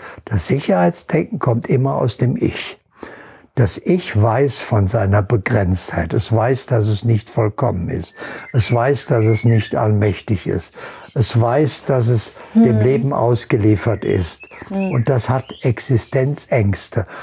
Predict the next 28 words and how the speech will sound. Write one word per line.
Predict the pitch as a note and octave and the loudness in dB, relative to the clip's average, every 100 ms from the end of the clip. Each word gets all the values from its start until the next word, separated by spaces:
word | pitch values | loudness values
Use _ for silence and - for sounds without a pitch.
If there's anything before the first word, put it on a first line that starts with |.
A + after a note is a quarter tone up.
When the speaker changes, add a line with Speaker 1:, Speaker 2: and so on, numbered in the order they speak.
| - | -12
Speaker 1:
Und | - B2+ A2 | -2 0 2
das | B2 A2 | 0 0
hält | A#2+ C3+ B2+ | 0 0 -2
fest | - C#3 C3+ - | -2 -2 -2 -2
an | C3+ G2+ | 0 2
dem, | B2 B2 | 2 2
was | G#2+ G2+ G2+ | 2 2 2
es | G2 - | 0 -2
hat. | D3+ - - - - - - - - | -4 -4 -12 -14 -16 -20 -20 -14 -2
Und | A#2 G#2+ G2+ | 2 2 2
will | G#2 G#2 | 2 4
Sicherheit | G2+ C3 C#3+ D3+ C3+ B2 C3 - | 4 2 2 0 2 2 0 -2
haben, | B2+ A#2+ B2 B2 A#2 | 0 0 0 0 2
möglichst. | B2 A#2+ B2+ B2 A2 - _ - _ _ - - - - | 2 2 2 2 0 -6 _ -20 _ _ -20 -20 -20 -10
Das | A#2+ - | -6 -2
Bewusstsein | A2 G#2 D3 - - D3+ B2 | 2 4 2 0 -2 0 0
braucht | A2+ G#2+ - | 0 0 0
das | A#2+ G#2 | 0 0
alles | - F#2+ G2+ - | 0 0 -2 -4
nicht. | F#2+ D#2+ - | -8 -8 -8
Das | G2+ - | -6 0
weiß, | A#2 B2+ - - - - - _ - | 0 0 -4 -14 -18 -20 -20 _ 0
die | A#2+ | 2
natürliche | A2+ - D#3+ D#3 C#3+ | 2 2 0 0 0
Gefühle | C#3 B2+ - D#3 D#3+ D#3+ | 0 0 0 2 2 2
gehört | A#2 F#2+ C3+ E3 | 2 2 2 0
zu | - F3+ | 0 2
mir. | F3 E3+ | 2 2